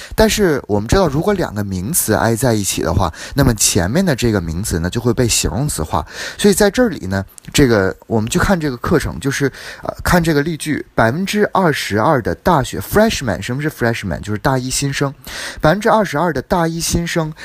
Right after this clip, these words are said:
必须去参加补习的数学什么？啊，那这个地方我们知道，明显这个句子它并没有说完，啊，而且从语义上非常好理解，应该是填课程相关的这样的一些词汇，啊，这是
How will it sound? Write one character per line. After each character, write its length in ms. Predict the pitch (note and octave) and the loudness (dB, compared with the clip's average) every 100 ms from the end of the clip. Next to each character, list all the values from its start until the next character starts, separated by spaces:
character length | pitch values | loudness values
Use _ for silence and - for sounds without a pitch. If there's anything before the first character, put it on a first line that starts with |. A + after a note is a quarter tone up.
| - | -12
必 220 | - A#3 D#3 | -4 -2 -2
须 340 | - F3+ F3 | -2 -2 -2
去 260 | - D#3 A#2+ | -2 -2 0
参 320 | - D#3 D3+ | 2 2 2
加 220 | D3 D3 | 2 2
补 340 | D3+ - G#2+ G2 | 0 -4 -2 0
习 340 | - E2+ F#2+ | -2 -2 0
的 300 | C3+ F#3 A#2 | 2 4 2
数 340 | - - G3 | 0 0 0
学 500 | A2 - E2+ G#2 B2+ F2+ | 0 0 2 2 2 0
什 280 | - F#2 | 0 0
么？ 200 | D#2+ A2+ - _ _ _ | 2 0 -2 _ _ _
啊， 180 | - G2+ - - - | -4 -4 -4 -8 -2
那 80 | |
这 120 | F3+ B3 | 2 4
个 60 | |
地 80 | F3+ | 4
方 100 | D3+ | 2
我 60 | F#2+ | 0
们 80 | |
知 100 | A2+ | -2
道， 80 | D#3 | -2
明 200 | C3+ A2+ | -2 -2
显 180 | D#3 A2+ | -2 -2
这 100 | B2 | 0
个 80 | B2 | -2
句 140 | D3 | -2
子 60 | B2 | -4
它 160 | - | -2
并 200 | F3+ A#3+ | -2 0
没 140 | D3 G2+ | 0 0
有 160 | A2 | 0
说 220 | - B2 A#2 | 0 2 2
完， 280 | D#2+ F2 - - - - | 2 -2 -6 -14 -20 -4
啊， 100 | G#2 | -2
而 180 | F#2+ C#3 | 2 2
且 160 | F3+ | 2
从 220 | A#2+ A2+ D3 | 0 -2 -4
语 100 | G#2 | -2
义 80 | |
上 200 | B2+ C3+ | 0 0
非 100 | A#2 | 0
常 140 | C#3 C#3 | 0 0
好 120 | A2+ | 0
理 120 | D#2+ | -2
解， 180 | F2+ - | -4 -4
应 160 | - A2 | -4 -2
该 100 | B2 | -2
是 200 | B2+ A2+ - - | -2 -6 -8 -4
填 280 | - D#3 D#3 - - | 2 4 2 -4 0
课 240 | - C#4 | 2 4
程 240 | F3 F2 C#2+ | 2 -2 -8
相 260 | - - F2 | -4 -2 -2
关 180 | F2 D2+ | -2 -2
的 120 | C#2 | -4
这 100 | - | -4
样 100 | D#2 | -4
的 80 | D#2+ | -4
一 40 | |
些 80 | E2 | -6
词 180 | - D#2+ | -6 -6
汇， 220 | - F#2+ - - | -2 -4 -4 -12
啊， 120 | E2 | -6
这 140 | E2+ G2 | -4 -4
是 180 | - | -4